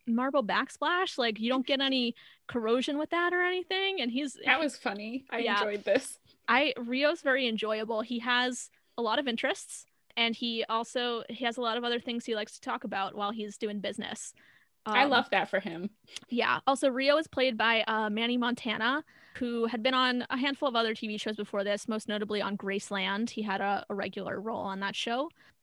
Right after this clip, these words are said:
Speaker 1: And he's, how do I put this delicately? He has attracted a lot of praise on this show, specifically because of the way he portrays Rio. It's very,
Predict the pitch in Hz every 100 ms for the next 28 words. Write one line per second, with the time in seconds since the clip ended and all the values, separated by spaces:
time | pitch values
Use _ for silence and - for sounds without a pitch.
0 | - 226 220 214 202 - 240 240 269 262
1 | - - - 277 254 277 233 - 208 196
2 | 202 - 196 - 269 285 277 - 262 247
3 | 262 220 214 208 220 220 - - 277 247
4 | 233 240 - - _ - 233 233 233 -
5 | 240 214 233 - 233 254 233 247 254 233
6 | 240 226 214 208 208 220 226 214 208 214
7 | 208 - 208 202 190 196 - - - 214
8 | 202 208 208 208